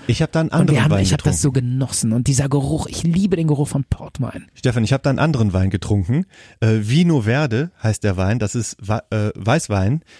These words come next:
Speaker 1: der so eine natürliche Kohlensäure auch noch hat. Ähm, wo kriegt er die eigentlich her? Keine Ahnung. Äh, die setzen das da nicht zu. Das ist aber, das liegt an der Traube und an der Art, wie
Speaker 2: Ja.
Speaker 1: das hergestellt wird, et cetera.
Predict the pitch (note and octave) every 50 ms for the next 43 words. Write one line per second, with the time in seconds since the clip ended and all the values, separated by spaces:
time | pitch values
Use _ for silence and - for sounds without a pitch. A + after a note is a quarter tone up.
0 | _ _ - A#2 A#2 A#2+ B2 A#2+ A#2+ A#2+ A2+ G#2+ C3+ C3+ C3 B2+ B2 A#2+ - -
1 | - F#3 G3 F3 D#3+ - - C3 - - - - - F#3+ G3 D3+ A2+ F2+ F2+ F#2+
2 | F#2+ F#2+ F#2 F#2+ G2 - F#2 F#2 - A#2+ - - G2+ A#2+ - - - _ _ _
3 | _ _ _ _ _ _ - A2 A2 G#2+ G#2+ G#2+ G#2 G#2+ G#2+ A2 A2 G#2+ - _
4 | _ _ _ _ _ _ _ - - - F#2 - - A2 - G#2 F#2 G2 F2 F2
5 | E2 - C3+ A#2+ F2 D#2 - - A2 G#2+ G#2+ F#2+ G2 A2 G#2 F2 E2+ - _ _
6 | - G#2 G#2 F#2+ G#2+ G#2 G#2 C3 - - B2+ A2+ G#2 G#2 F#2+ - A#2 A2 A2+ G#2+
7 | - - - C#3 D#3+ D3+ B2+ A2 - _ - - D#3+ - F3+ C#3 D3 C#3 C3+ -
8 | - - - - - B2 - F3+ G3 - - D3 C#3 B2+ - - - B2 E3+ F#3
9 | D3 D#3+ C#3 C#3+ C#3+ - B2 C3 C3+ C3 C3 B2 - - _ - - C#3+ D3+ D#3
10 | C#3+ - C3 C#3 C#3 C3 C3 C3 C3+ C#3+ C#3+ - A#2 C3 D3+ D3 B2+ - D3 C#3
11 | - C#3+ - G2 A2 - C#3+ C3+ - C3+ B2+ B2+